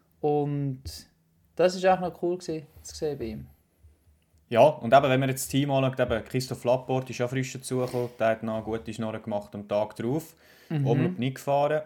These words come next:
Speaker 2: Kühne dafür umso besser, fast noch geschafft, dort in der Fluchtgruppe durchzukommen. Und Leute wie ein Mike Tönnissen und ein Timo Rosen gar noch nicht dabei gewesen. Also das sagt doch auch ein bisschen etwas über die Stärke von dem Team.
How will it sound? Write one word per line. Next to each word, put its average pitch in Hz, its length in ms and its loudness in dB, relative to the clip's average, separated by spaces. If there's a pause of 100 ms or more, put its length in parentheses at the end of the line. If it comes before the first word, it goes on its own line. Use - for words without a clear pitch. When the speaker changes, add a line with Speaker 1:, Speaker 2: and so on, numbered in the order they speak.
(140)
Speaker 2:
Kühne 123 320 -4
dafür 113 260 -6
umso 117 220 -6
besser, 127 400 -4 (160)
fast 139 400 0
noch 113 100 -6
geschafft, 123 420 -4
dort 135 180 -6
in 139 60 -6
der 131 80 -6
Fluchtgruppe 131 600 -4
durchzukommen. 147 520 -2 (360)
Und 170 400 6
Leute 156 300 -2
wie 139 120 0
ein 131 80 0
Mike 131 320 0
Tönnissen 135 480 -2
und 117 100 -4
ein 107 100 -8
Timo 117 260 -6
Rosen 113 500 -6 (100)
gar 104 160 -2
noch 104 100 -6
nicht 98 120 -8
dabei 107 220 -4
gewesen. - 300 -12 (600)
Also 95 340 -10
das 95 240 -10
sagt 98 320 -8
doch 117 180 -6
auch 113 180 -6
ein 120 40 -4
bisschen 113 140 -2
etwas 110 180 -12
über 110 160 -6
die - 60 -14
Stärke 110 360 -6
von 110 100 -10
dem 117 180 -6
Team. - 280 -14